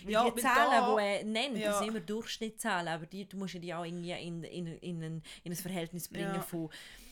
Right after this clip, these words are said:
Speaker 1: wie viele Frauen, ähm, in der Schweiz allgemein machen
Speaker 2: Mhm.
Speaker 1: den Abschluss, in welchen sozialen Strukturen sind die, in welchen, äh,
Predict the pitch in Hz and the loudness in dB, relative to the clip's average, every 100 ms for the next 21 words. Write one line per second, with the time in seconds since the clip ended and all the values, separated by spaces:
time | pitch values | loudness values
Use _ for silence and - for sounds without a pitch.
0 | - - - 175 208 185 - 214 190 - | -12 -10 -8 -6 -2 -2 0 -2 -2 -2
1 | 160 165 170 - - - - 311 - - | 0 0 -4 -8 -18 -20 -14 -14 -14 -6
2 | 180 165 165 156 156 - - - - 214 | -4 -4 -4 -6 -8 -14 -20 -16 -10 -6
3 | 180 165 170 - 185 190 180 185 190 196 | -6 -6 -6 -2 -2 -2 -4 -2 -4 -4
4 | 185 180 185 - 170 156 170 160 147 160 | -4 -4 -4 -6 -8 -8 -8 -8 -6 -6
5 | 160 - - 175 156 156 160 - 190 196 | -6 -8 -8 -6 -6 -8 -10 -10 -8 -6
6 | 208 - 185 175 - 170 151 139 165 156 | -4 -4 -6 -8 -8 -6 -4 -4 -6 -6
7 | 151 156 156 151 151 | -6 -6 -6 -6 -6